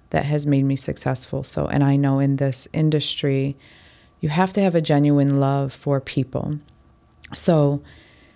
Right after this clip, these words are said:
for those looking to make a career change, whether it's into my industry or not, it's make sure it's your passion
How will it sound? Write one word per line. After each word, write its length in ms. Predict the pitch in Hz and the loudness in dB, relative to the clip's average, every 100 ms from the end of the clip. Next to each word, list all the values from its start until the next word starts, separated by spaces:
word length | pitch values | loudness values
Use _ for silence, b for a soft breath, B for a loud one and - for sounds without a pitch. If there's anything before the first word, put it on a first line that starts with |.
| b b b b _ _ _ _ - _ - - - - | b b b b _ _ _ _ -20 _ -20 -20 -18 0
for 160 | 185 | 4
those 280 | 175 170 156 | 6 6 4
looking 500 | 156 175 180 170 160 | 4 4 4 2 4
to 140 | - | 2
make 220 | 160 147 151 | 2 2 0
a 60 | |
career 460 | 143 - 147 139 139 | -4 -2 0 0 0
change, 380 | - 147 139 147 | -4 -2 -2 2
whether 260 | 143 151 | 2 2
it's 180 | 147 - | 0 0
into 440 | 147 143 - - | 0 0 -2 -2
my 400 | 156 147 151 151 151 | 0 2 2 0 0
industry 680 | 139 143 143 - - 147 143 | 0 0 0 -4 -4 -2 -2
or 100 | 139 | 0
not, 500 | 139 156 156 143 143 - - | 2 2 2 0 -2 -8 -2
it's 460 | 147 139 - - - - - - | 0 0 -6 -18 -20 -20 -20 -6
make 300 | 147 147 156 | 0 0 -2
sure 640 | - - 175 160 143 139 - - | -4 -2 0 2 0 -2 -6 -2
it's 280 | 151 - - | -2 -2 -4
your 140 | 147 | -4
passion 1000 | 139 - 165 156 - - 50 - - 156 | -4 -6 -4 -4 -4 -4 -4 -4 -6 -8